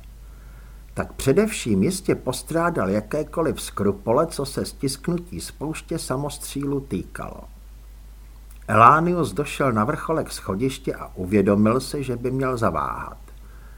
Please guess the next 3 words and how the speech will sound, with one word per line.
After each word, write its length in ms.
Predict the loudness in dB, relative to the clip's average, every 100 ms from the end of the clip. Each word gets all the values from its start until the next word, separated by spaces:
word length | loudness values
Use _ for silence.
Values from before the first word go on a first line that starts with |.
| -18 -16 -12
„Mňá, 1040 | -10 -8 0 2 2 2 2 4 4 0 -6 -16 -2
teď 280 | 2 2
doleva,“ 1120 | 2 0 2 2 4 2 4 2 2 0 -6